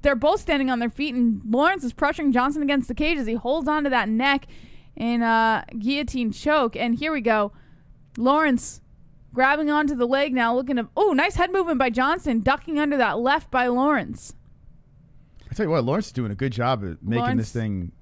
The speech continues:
Speaker 2: a grinder.
Speaker 1: Yeah, Lawrence drags Johnson down to his knees on the mat and looks to take the back here. Johnson looking to slip him off, but no luck as,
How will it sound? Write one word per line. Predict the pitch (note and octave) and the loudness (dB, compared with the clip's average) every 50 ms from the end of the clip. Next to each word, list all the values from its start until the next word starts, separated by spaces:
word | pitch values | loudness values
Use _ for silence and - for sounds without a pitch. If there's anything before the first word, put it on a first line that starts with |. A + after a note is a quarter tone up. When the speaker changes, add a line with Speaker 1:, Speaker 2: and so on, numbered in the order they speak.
| - - - - - - - - | -20 -20 -20 -20 -20 -20 -14 -12
Speaker 2:
a | G#2 | -10
grinder. | G#2 A2+ A2+ A2+ C3 D3 C3+ - - - - | -8 -6 -4 0 0 0 0 0 -4 -8 -8
Speaker 1:
Yeah, | G#3+ B3 C4 C4 B3 | -6 -2 0 2 2
Lawrence | A#3 A#3+ B3+ C4+ C4 A#3+ | 0 0 -2 -4 -4 -4
drags | - B3+ B3+ C4+ C4 A#3+ | -2 0 0 0 0 0
Johnson | B3+ B3+ C4 C#4 C4 C4+ B3 | 0 0 0 0 0 -2 -2
down | G#3+ B3+ A#3 B3 C4+ C#4+ | 2 2 2 2 2 -2
to | D#4+ D#4 | -2 -2
his | D#4 C4+ | -2 -2
knees | C#4 D#4 D4+ C4+ B3+ B3+ B3+ A#3+ - | -2 0 0 0 0 0 -2 -2 -4
on | - G#3+ A#3+ B3 | -4 -4 -2 -2
the | C4+ | 0
mat | C4+ C4 C#4 B3 A3+ A3 - - - - - - - - - | 0 2 2 2 2 0 -2 -6 -14 -20 -20 -20 -20 -20 -14
and | - - A#3 A#3 A#3 A#3+ | -8 -4 -2 -2 0 2
looks | B3+ C#4+ E4+ - - | 0 0 0 -2 -8
to | G#3+ | -6
take | G#3 D#4 E4 E4 B3+ | -2 0 0 0 0
the | B3+ A3 | -2 0
back | G3 G3 D4 F4+ F#4+ - | 2 2 2 2 0 -2
here. | - A#3 A3+ A#3+ B3+ | -2 0 0 0 0
Johnson | G#3+ A#3+ B3+ C4+ D#4+ F4 - D4 C4+ B3 | 0 0 0 0 0 -2 -2 -2 -2 -2
looking | C4 D4+ C#4 E4 D#4 B3 | -2 -2 -4 -4 -2 -2
to | A3 | -2
slip | G#3+ - - - D#4+ E4 D#4+ | -4 -6 -6 -6 -6 -4 -2
him | C4+ A#3 | 0 0
off, | C4+ D4 D#4+ D#4+ - - | 2 2 2 0 0 -4
but | - A#3 | -6 -2
no | A#3+ C4+ E4 F#4+ E4+ | 0 2 2 2 2
luck | B3+ C#4 E4+ G#4 G#4 - | 2 2 2 2 2 2
as, | D#4+ B3 A3+ - | 0 0 0 -4